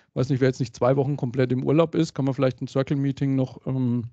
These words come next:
äh, noch in den nächsten zwei Wochen dann machen, um Dinge aufzuholen. Und wir wollen ja dann auf der Lernois Convention auch die Erfahrungen zusammentragen. Also wenn ihr in der Woche fünf dann nicht am Ende seid, wäre das vielleicht auch noch eine Möglichkeit,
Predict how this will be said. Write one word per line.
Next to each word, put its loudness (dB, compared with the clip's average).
äh, 0
noch -2
in -2
den 2
nächsten 2
zwei 6
Wochen 2
dann 2
machen, 0
um -4
Dinge -4
aufzuholen. 2
Und -4
wir 4
wollen 6
ja 8
dann 6
auf 2
der 4
Lernois 4
Convention 0
auch 0
die -4
Erfahrungen 0
zusammentragen. 0
Also 0
wenn -2
ihr 2
in -2
der -2
Woche -2
fünf -2
dann 2
nicht 0
am 0
Ende 0
seid, -2
wäre 0
das -4
vielleicht -2
auch -4
noch -8
eine -2
Möglichkeit, -4